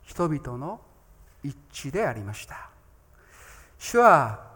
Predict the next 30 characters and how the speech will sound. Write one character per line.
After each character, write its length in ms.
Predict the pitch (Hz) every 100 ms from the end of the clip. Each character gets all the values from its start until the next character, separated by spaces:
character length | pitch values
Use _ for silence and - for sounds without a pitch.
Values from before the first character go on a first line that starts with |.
| -
そ 160 | -
の 140 | 208 202
人 220 | - 254
々 200 | 233 208
の 200 | 180 -
憐 220 | 156 202
れ 100 | 247
み 80 | 247
の 120 | 247
心 380 | 247 240 240 240
と 540 | 233 220 160 113 113 - - - - - _
一 460 | 175 170 - - 226
致 20 |
の 220 | 240 240
心 480 | 240 220 220 233 240
を 440 | 190 135 120 120 -
見 120 | 147
ら 100 | 135
れ 140 | 120 117
て、 120 | 113 107 - - - - - _ - - - - - -
そ 220 | - - 233
こ 200 | 269 269
に 400 | 294 240 151 131
心 460 | - 147 160 170
を 420 | 202 160 113 139 - - - - - - -
動 180 | 147 156
か 140 | 147
さ 140 | 147 139
れ 120 | 127
て、 180 | -